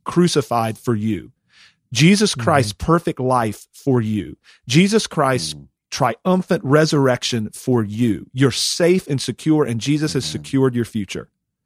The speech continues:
Speaker 1: That is what the
Speaker 3: Amen.
Speaker 1: Bible reveals. And so that's what we need to be pointing people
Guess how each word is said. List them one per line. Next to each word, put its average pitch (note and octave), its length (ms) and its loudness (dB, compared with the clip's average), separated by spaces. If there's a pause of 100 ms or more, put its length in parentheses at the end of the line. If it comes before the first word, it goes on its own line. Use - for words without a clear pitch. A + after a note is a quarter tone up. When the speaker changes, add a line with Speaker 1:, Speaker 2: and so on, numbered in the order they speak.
(380)
Speaker 1:
That D#3+ 300 4
is F3 160 4
what D3+ 180 0
the C3 60 -2
Speaker 3:
Amen. A2 60 -4
Speaker 1:
Bible A#2+ 340 2
reveals. C3+ 440 0
And B2+ 120 0
so C3+ 140 2
that's E3+ 400 -2
what D#3 100 -4
we C#3 160 0
need C3 220 0
to B2 80 -4
be A2 120 -2
pointing D#3+ 520 -2
people A2 420 -6